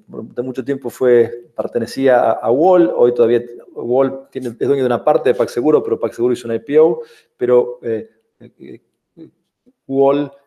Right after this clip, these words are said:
es de, del grupo de Folia de Sao Paulo, entonces es un grupo con mucha presencia en los medios, y lo que hicieron fue aprovechar esa presencia en medios, esos medios propios, para hacer una campaña de, de, de, de, de publicidad masiva muy, muy fuerte,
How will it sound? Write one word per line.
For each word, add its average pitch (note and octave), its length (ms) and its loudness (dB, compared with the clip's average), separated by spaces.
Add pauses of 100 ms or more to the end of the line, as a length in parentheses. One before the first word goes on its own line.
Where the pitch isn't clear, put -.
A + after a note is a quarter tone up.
es A2+ 200 -8
de, G#2+ 600 -4 (360)
del A#2 280 -10
grupo B2+ 340 -4
de A#2+ 80 2
Folia C#3+ 280 2
de B2 60 2
Sao B2 220 0
Paulo, D3 380 4
entonces B2+ 260 -2 (120)
es - 120 -16
un B2 120 -14
grupo D3 240 -2
con B2+ 120 -8
mucha D#3+ 300 -2
presencia B2+ 320 -8
en - 40 -4
los C3 80 -8
medios, D3 480 -2 (280)
y A#2 60 -8
lo A2 100 -4
que A2+ 60 -2
hicieron B2+ 280 -6
fue B2 180 0
aprovechar A2+ 480 -2
esa C3 220 -2
presencia - 380 -8
en B2 60 -8
medios, C#3 220 -2
esos C3+ 200 -6
medios D#3 300 2
propios, D#3+ 580 2 (340)
para A2 360 -2
hacer - 220 -10
una B2 100 -8
campaña B2 360 -4
de, A#2+ 80 2
de, A2 520 -10
de, G#2 320 -20
de, G#2+ 460 -20 (300)
de A#2+ 100 -14
publicidad A#2+ 540 -4
masiva C#3 420 0
muy, C#3 300 -6
muy C3+ 160 -8
fuerte, D3+ 500 2